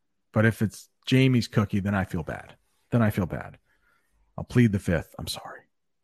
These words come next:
I can, I can go get another one. I'll drive to the store and get another one." Stenographer. How are you? Dunsney. Hope you're doing well. Okay.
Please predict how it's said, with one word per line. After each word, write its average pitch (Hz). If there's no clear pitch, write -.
I 113
can, -
I -
can 120
go 117
get 110
another 92
one. 69
I'll 101
drive 101
to 95
the 98
store 92
and 87
get 87
another 73
one." 60
Stenographer. 76
How 151
are 185
you? 85
Dunsney. 104
Hope 123
you're 120
doing 104
well. 80
Okay. 104